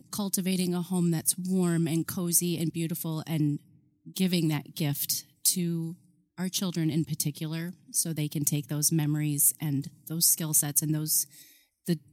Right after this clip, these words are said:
disciplines that do come in creating that environment into their adulthood. And that's something I'm going to really enjoy, is talking about our families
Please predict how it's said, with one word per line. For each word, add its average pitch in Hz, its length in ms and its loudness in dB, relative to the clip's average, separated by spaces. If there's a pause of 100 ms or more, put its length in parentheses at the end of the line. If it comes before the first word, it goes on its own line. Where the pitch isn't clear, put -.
disciplines 165 600 4
that 156 180 -6
do 160 180 2
come 165 300 0
in 147 100 2
creating 143 320 -2
that 135 140 -2
environment 131 460 -4 (120)
into 160 240 0
their 139 180 -4
adulthood. 143 580 -8
And 147 240 -2 (640)
that's 240 180 2
something 233 260 6
I'm 170 140 4
going 156 240 0
to - 100 -8
really 143 360 -2
enjoy, 143 640 -4 (200)
is - 400 -2 (840)
talking 214 340 -4
about 151 200 -2
our 135 80 -2
families 135 580 0